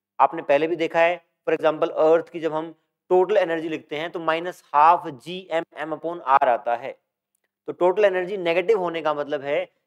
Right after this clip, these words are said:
कि टू पार्टिकल सिस्टम बाउंड है, फ्री नहीं है। तो एक ही फंडा यहाँ पे आपको बताना है, टू सिस्टम के लिए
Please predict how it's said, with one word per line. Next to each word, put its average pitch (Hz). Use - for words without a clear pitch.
कि 170
टू 196
पार्टिकल 160
सिस्टम 196
बाउंड 170
है, 156
फ्री 185
नहीं 117
है। 104
तो -
एक 165
ही 190
फंडा 185
यहाँ 185
पे 202
आपको 143
बताना 170
है, 185
टू 180
सिस्टम 190
के 185
लिए 196